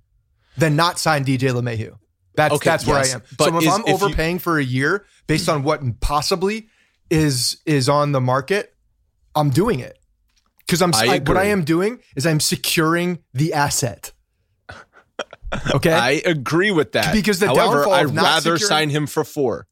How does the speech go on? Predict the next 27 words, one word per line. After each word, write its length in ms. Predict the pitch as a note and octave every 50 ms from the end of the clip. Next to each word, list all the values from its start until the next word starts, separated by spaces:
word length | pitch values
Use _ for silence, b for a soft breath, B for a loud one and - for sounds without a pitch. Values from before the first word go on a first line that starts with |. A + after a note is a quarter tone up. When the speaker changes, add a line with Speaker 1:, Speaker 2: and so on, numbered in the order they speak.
| _ _
Speaker 1:
But, 180 | - A#3 A#3 -
but 100 | A3+ G#3+
that's 160 | B3+ A#3+ - A#3
a 60 | G#3+
moot 240 | G3 G#3 A#3 A#3 -
point 280 | - G#3+ G#3+ G3+ D#3+
to 80 | - D#3+
me, 200 | C#3+ A#2+ A2 b b b b -
because 220 | E3+ D#3 F3+ E3 -
securing 420 | F#3+ - - G#3 G3 G#3 G#3+ A3
the 80 | A3 G#3+
asset, 380 | G#3+ A3 - - - - C3
it's, 220 | C#3 E3 E3+ - E3
it's 240 | D3 - F3 - -
between 460 | - - - - E3+ D#3 C#3+ A#2+ b b b b
securing 640 | - - - D3+ - - - D#3+ D#3+ D#3+ E3+ F3+ F#3
the 120 | E3+ G#3 G#3+
asset 440 | G3 G#3+ G#3+ - C4+ C4 - - _ _ _ _ _ -
or 160 | D3 G#3 B3+
not 260 | C#4+ D#4+ F4 F4 -
securing 520 | - - F#3+ - - D#3+ D3 C3 B2 A#2+ A#2+
the 100 | A#2+ A#2
asset. 220 | A2+ A2+ - A#2+
We're 80 | C3 B2+
talking 280 | F3+ F3+ F3+ A3 A#3
about 200 | A3+ G3 G#3 F#3
a 180 | F3 D#3 C#3+